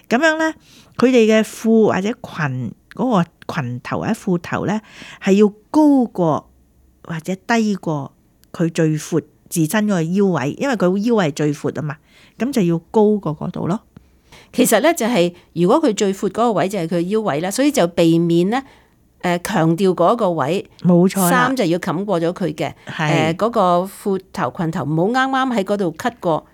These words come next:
Speaker 1: 係。
Speaker 2: 就係避免人哋嗰個視線放咗喺你嗰個腰位度，
Speaker 1: 係啦。
Speaker 2: 係嘛？
Speaker 1: 吓，噉我仲諗起一樣嘢呢，佢哋呢係適宜，譬如因為你會，誒，想象得到嗰個膊同埋嗰個臀位係窄㗎，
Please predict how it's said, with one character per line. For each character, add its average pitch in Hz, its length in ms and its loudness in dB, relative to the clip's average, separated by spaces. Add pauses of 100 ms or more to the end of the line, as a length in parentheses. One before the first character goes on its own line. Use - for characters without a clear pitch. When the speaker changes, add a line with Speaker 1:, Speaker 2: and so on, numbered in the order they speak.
(120)
Speaker 1:
係。 160 280 0
Speaker 2:
就 202 60 4
係 233 120 2
避 196 220 2
免 196 280 2
人 151 60 0
哋 165 140 0
嗰 208 120 0
個 196 320 0 (140)
視 - 180 -2
線 190 360 0
放 190 240 -4
咗 185 120 -4
喺 202 120 -2
你 185 180 -4
嗰 160 160 -4
個 180 80 0
腰 160 320 4
位 170 80 0
度， 170 160 -4
Speaker 1:
係 151 60 -8
啦。 160 40 -8
Speaker 2:
係 - 40 -8
嘛？ 117 120 -10 (160)
Speaker 1:
吓， 165 180 -2 (200)
噉 302 160 -4
我 233 160 2
仲 185 160 2
諗 180 100 2
起 240 80 4
一 220 60 4 (100)
樣 175 120 2
嘢 143 240 -4
呢， 196 140 0
佢 202 200 2
哋 190 160 4
呢 214 100 2
係 214 240 0
適 - 300 -2 (120)
宜， 143 360 -4 (420)
譬 180 220 4
如 196 60 2
因 285 80 2
為 226 140 4
你 180 180 4
會， 180 380 2
誒， 151 260 -2
想 175 180 -2
象 190 160 0
得 190 80 -2
到 135 180 -2 (320)
嗰 233 140 -2
個 226 200 2 (520)
膊 165 240 2 (540)
同 165 120 2
埋 147 200 0
嗰 180 140 0
個 190 140 0
臀 151 360 -2
位 151 240 0
係 160 200 -6
窄 151 340 -2
㗎， 151 140 -6